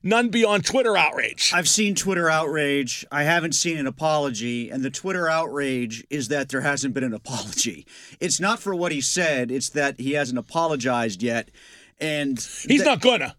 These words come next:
Speaker 2: I don't
Speaker 1: If,
Speaker 2: think he is.
Speaker 1: if he hasn't by now, he's not gonna.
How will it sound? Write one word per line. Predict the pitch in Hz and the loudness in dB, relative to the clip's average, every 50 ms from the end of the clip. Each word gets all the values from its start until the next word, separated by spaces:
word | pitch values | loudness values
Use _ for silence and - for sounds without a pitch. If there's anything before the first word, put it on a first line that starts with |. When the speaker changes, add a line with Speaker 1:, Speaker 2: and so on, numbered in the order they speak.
| _ _ | _ _
Speaker 2:
I | 170 | 2
don't | 190 190 202 | 4 4 4
Speaker 1:
If, | - | 2
Speaker 2:
think | 175 151 123 | 2 0 0
he | 139 151 147 | 0 0 0
is. | 131 117 107 - | 0 0 -2 0
Speaker 1:
if | - 226 | 2 4
he | 240 196 | 6 6
hasn't | - 247 277 214 269 254 | 6 6 6 6 4 4
by | - 240 233 233 | 4 4 4 6
now, | 226 226 220 214 | 6 6 6 6
he's | 208 190 151 190 | 6 4 2 2
not | 202 190 135 | 2 2 4
gonna. | - 185 151 117 104 - | 2 2 2 0 -2 -8